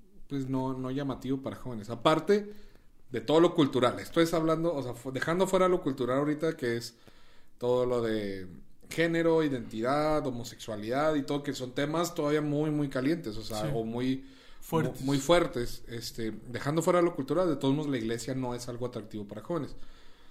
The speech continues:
Speaker 1: Entonces, hay unos estudios en donde dice que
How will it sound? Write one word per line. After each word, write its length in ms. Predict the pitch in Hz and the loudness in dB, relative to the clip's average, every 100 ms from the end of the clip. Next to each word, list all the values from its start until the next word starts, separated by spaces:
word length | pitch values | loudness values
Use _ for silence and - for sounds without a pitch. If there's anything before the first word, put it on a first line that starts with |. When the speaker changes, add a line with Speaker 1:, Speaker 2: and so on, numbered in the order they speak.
| - - - - | -20 -20 -20 -10
Speaker 1:
Entonces, 720 | 131 127 127 127 143 143 - - - - - - - - - - 127 | -8 -2 -2 0 0 0 -2 -12 -16 -12 -12 -12 -14 -16 -18 -6 4
hay 160 | 135 | 6
unos 180 | 143 143 | 6 4
estudios 420 | 131 156 151 135 | 0 2 2 2
en 60 | 127 | 0
donde 180 | 117 110 | -2 -2
dice 240 | 110 127 | -2 -2
que 360 | 131 120 104 | 0 0 0